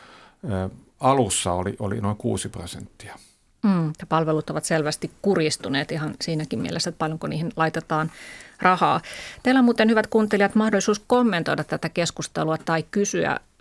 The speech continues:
Speaker 2: vierailtani jotakin. Jos menette Areenaan, Sari Valto sivuille, siellä oikeassa reunassa on, ö, linkki Keskustele tässä mielenterveyspalveluista. Niin, ö,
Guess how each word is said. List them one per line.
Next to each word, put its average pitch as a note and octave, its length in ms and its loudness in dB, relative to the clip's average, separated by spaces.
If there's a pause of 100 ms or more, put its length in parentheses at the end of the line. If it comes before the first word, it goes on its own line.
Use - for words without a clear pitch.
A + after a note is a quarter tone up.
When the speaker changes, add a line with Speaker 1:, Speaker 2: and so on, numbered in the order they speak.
Speaker 2:
vierailtani D#3 800 -2
jotakin. D#3 640 -2 (300)
Jos - 140 -6
menette D#3+ 400 -2
Areenaan, A3+ 640 4 (100)
Sari F3 300 0
Valto D#3+ 280 0
sivuille, D#3 440 0
siellä D#3 240 -2
oikeassa D#3 400 -2
reunassa D3+ 480 -2
on, D3+ 160 0
ö, - 680 -14 (540)
linkki E3+ 520 0 (160)
Keskustele D#3 580 -4 (100)
tässä D#3+ 300 -4
mielenterveyspalveluista. D3 1500 -4 (1500)
Niin, C#4 320 2
ö, D3 60 0